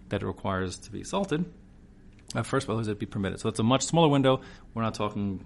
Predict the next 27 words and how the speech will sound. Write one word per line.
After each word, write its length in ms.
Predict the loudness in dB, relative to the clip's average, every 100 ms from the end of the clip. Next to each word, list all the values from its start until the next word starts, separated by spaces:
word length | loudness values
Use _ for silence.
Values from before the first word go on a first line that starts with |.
| -8 2
an 80 |
hour. 340 | 6 8 8 4
We're 100 | 4
talking, 680 | 4 2 2 0 0 -2 -6 -18 -20 -20 -20 -20 -14 -4
uh, 380 | 0 2 0 -2 -10 -20 -20 -20 -20 -20 -20 -20 -10 -2
a 80 |
minute 480 | 2 4 4 2 -6 -20 -20 -10
before, 500 | -8 -2 0 0 -2 -6 -18 -20 -20 -20 -20 -16 -12
before 280 | -4 0 0
the 80 |
end 120 | 2 2
of 60 |
Yom 120 | 0
Tov. 160 | -2 -4
You 60 | -2
could, 200 | -2 -4 -10 -4
in 60 |
that 80 | 0
last 260 | 0 0 0
minute, 240 | -2 -2
it's 80 | -4
enough 160 | -4
time 300 | 2 4 2 0 -12 -8
to 100 | -4
quickly 300 | -2 -2 -2
get 180 | 0
a 100 | 0